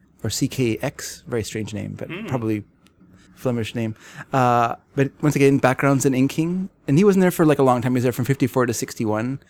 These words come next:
Speaker 1: He had a, his own kind of famous character, this, uh, Japanese character called Taka Takada.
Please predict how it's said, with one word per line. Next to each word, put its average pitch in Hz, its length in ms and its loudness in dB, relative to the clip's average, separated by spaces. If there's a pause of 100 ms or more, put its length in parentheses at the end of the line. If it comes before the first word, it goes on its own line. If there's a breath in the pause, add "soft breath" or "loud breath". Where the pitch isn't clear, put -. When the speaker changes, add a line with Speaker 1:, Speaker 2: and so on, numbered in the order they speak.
(360 loud breath)
Speaker 1:
He 190 120 0
had 180 100 6
a, 156 120 6
his 139 140 4
own 139 100 6
kind 156 120 -2
of 139 80 -2
famous 147 220 2
character, 160 320 -2
this, 123 260 0
uh, 107 140 -2
Japanese 120 340 -4
character 127 240 -6
called 120 280 -6
Taka 135 300 -6
Takada. 143 520 -8